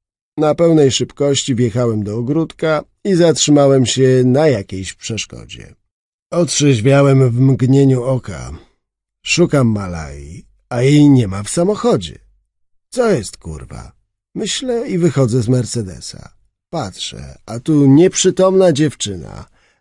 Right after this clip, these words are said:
Leży w krzakach. Uprzedzę twoje pytanie. Żyje po dziś dzień,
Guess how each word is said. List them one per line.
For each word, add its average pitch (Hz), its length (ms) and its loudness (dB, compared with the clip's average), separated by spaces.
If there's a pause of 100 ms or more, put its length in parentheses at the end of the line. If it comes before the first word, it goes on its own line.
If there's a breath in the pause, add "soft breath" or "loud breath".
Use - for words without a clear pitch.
Leży 220 380 0
w 180 100 -10
krzakach. - 640 -4 (460)
Uprzedzę 165 560 0
twoje 143 320 2
pytanie. 87 680 -6 (520)
Żyje 156 400 4
po 135 180 2
dziś 127 300 0
dzień, 156 460 -2